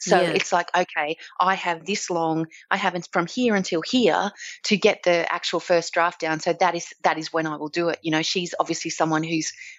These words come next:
Speaker 1: very, very used to a deadline. And I think a deadline is a very helpful thing with a first draft,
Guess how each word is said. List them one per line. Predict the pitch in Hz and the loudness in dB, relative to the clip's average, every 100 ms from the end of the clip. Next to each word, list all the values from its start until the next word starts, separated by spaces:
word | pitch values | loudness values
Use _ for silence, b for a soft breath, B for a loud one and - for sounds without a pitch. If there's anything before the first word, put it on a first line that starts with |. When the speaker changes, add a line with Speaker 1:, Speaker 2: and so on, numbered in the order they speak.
| B - | B 4
Speaker 1:
very, | 175 165 156 | 6 4 2
very | 160 156 | 0 0
used | 151 170 - | -2 -4 -2
to | 170 | 0
a | |
deadline. | 160 156 151 151 156 | 0 0 2 2 2
And | 190 | 2
I | 196 | 0
think | 202 202 | 0 -4
a | 190 | 0
deadline | 165 165 160 160 | 0 0 -2 -2
is | 160 | -4
a | 160 | 0
very | 160 156 | 0 2
helpful | 160 - 151 | -2 -2 -6
thing | - 170 | 0 2
with | 165 | 2
a | 156 | 2
first | 151 156 - | 0 -2 0
draft, | 147 190 | 0 0